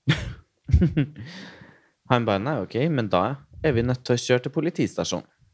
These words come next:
Jeg bare, «Ja, da får du kjøre til politistasjonen, for jeg, eh, finner ikke frem.»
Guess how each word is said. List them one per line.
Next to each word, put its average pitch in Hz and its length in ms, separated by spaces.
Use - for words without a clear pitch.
Jeg 95 180
bare, 87 260
«Ja, 294 160
da 165 80
får 151 180
du 147 80
kjøre 135 180
til 127 80
politistasjonen, 135 640
for 139 120
jeg, 127 200
eh, - 100
finner 131 260
ikke 113 160
frem.» 143 240